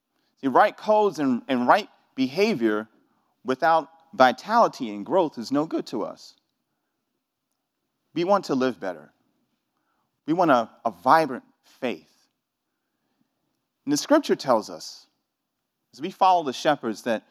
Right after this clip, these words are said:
joy comes through beholding, being present to what is right in front of us, that perhaps we might be able to taste and see the, the,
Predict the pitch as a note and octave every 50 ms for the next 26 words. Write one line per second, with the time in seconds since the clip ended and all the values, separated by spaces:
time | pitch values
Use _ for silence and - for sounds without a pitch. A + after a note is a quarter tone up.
0 | _ _ _ _ - F#2+ F#2+ A#2+ E3 G3 A3 A3+ A#3 A3+ A3 A#3 A3+ - _ _
1 | _ _ _ _ - - F3+ F3+ F3+ D#3+ - - D3 C#3+ C#3 C3+ A2 B2 B2+ C3+
2 | D#3+ G#3+ B3 A3 C#3+ - D#2 C#2+ _ _ _ _ _ _ _ _ _ _ _ _
3 | _ _ _ _ _ _ _ _ _ _ _ _ _ _ _ _ _ _ _ _
4 | _ _ _ _ _ B2 G3+ A#3 A3+ G#3 - - G#3 A3+ G#3+ D#3 A#2+ F#2+ - _
5 | _ _ - - C#3+ C#3+ D#3+ D#3+ C#3+ B2+ G#2+ A2 B2 D3 E3+ E3 - C#3 - -
6 | - E3 D#3+ C#3 A2+ G2+ F#2+ - - - B2+ A2 F#2+ - _ _ _ _ _ -
7 | D3+ C3+ B2+ E3+ F#3+ F3+ D#3+ - - F3 F3 E3+ E3 E3 D#3+ C#3 - D3 D3 C#3
8 | B2+ B2 - - C#3 A#2 A2 - _ _ _ _ _ _ _ - - - F3 F#3+
9 | F#3 C3+ - - - - - - - _ _ _ _ _ _ _ _ _ C3 A#2+
10 | G#2+ - - - - - F#3 F#3+ G3 F3 D3+ A#2 B2 A2+ G#2 G#2+ -